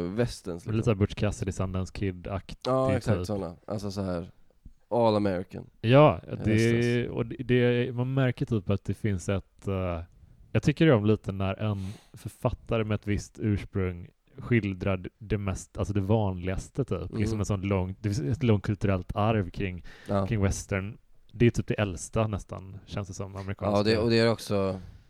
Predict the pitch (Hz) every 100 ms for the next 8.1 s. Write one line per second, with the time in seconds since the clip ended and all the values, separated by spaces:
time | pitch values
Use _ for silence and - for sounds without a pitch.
0 | _ _ - 101 101 98 - 120 135 127
1 | - - 104 104 101 101 98 110 - 107
2 | - 87 98 - 87 87 85 95 101 95
3 | 92 98 98 101 - _ _ - - 117
4 | 113 95 90 95 - _ - 98 95 95
5 | 98 - 123 95 78 - - 117 95 101
6 | 101 104 101 92 90 _ _ _ _ -
7 | 107 - - - 120 98 95 107 92 76
8 | 90